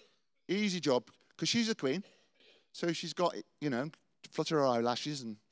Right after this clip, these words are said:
do her lady thing. Um, you know, g-, twist his arm. I don't know. It's possible, isn't it? But there was a problem,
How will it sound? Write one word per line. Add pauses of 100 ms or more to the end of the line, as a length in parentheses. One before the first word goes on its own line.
(540)
do
her
lady
thing. (1200)
Um,
you
know,
g-, (260)
twist
his
arm. (2000)
I
don't
know.
It's
possible,
isn't
it? (580)
But
there
was
a
problem,